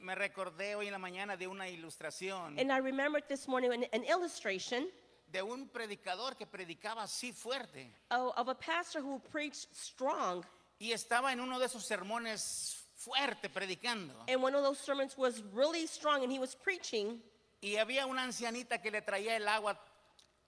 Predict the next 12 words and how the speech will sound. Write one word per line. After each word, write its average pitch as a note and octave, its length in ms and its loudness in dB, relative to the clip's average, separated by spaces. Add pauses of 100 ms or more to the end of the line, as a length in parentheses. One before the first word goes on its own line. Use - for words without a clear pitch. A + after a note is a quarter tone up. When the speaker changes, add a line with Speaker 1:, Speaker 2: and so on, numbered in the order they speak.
Speaker 1:
cada A#3 280 0
vez A3+ 180 -2
que A3+ 140 -2
él G#3 80 -2
estaba G3 360 -2
predicando. D#3+ 720 -6
Speaker 2:
And B3+ 140 0
there B3+ 100 2
was C4 240 0
a C#4+ 60 -4
sister, F#4 420 -6
a, A3+ 340 2